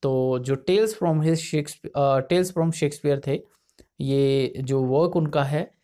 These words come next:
ये उन्होंने अपनी सिस्टर के साथ में मिलकर लिखा था। Specimen of English dramatic poets who lived about the time of Shakespeare in eighteen zero eight, तो उनका एक वर्क है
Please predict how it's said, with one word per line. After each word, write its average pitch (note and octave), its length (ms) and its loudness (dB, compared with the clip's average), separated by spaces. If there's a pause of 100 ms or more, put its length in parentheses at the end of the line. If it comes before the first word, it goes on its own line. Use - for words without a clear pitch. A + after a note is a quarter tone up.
(280)
ये E3 240 2
उन्होंने D#3+ 340 2
अपनी D#3 240 0
सिस्टर E3 420 -4
के E3+ 140 0
साथ B2+ 240 0 (100)
में D3+ 280 -4 (280)
मिलकर C3+ 320 -2
लिखा C3+ 340 -4
था। - 360 -6 (440)
Specimen G#3 540 0
of F3 240 0
English D3+ 440 0
dramatic C3 360 -2 (140)
poets C3+ 260 2
who - 300 -2
lived E3+ 320 2
about C3 500 2
the B2+ 180 -4
time C#3 300 0
of B2 180 -2
Shakespeare C3+ 640 -4
in C3 140 -4
eighteen B2+ 400 -6 (300)
zero B2 320 2
eight, F#3+ 180 -4 (480)
तो C#3 120 -2
उनका C#3 260 2
एक C#3 280 0
वर्क C3 380 2
है - 380 -2